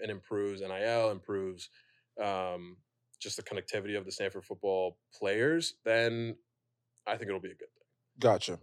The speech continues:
Speaker 2: And I mean, overall, I do think N I L is better for college football. I think of instances where,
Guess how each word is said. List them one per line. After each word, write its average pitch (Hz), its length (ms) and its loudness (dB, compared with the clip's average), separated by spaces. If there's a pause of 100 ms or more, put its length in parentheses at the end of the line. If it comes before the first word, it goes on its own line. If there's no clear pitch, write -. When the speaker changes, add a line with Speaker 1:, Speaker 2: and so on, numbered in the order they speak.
Speaker 2:
And 143 120 12
I 147 100 12
mean, 156 220 12 (120)
overall, 123 720 12
I 110 140 8
do 113 260 0
think 110 340 0
N 107 140 2
I 104 220 4
L 101 480 2 (300)
is 101 280 4
better 95 400 0
for 90 440 -4
college 95 280 0
football. 104 560 2 (420)
I 120 140 8
think 117 440 4
of 110 180 4
instances 113 540 0
where, 107 560 4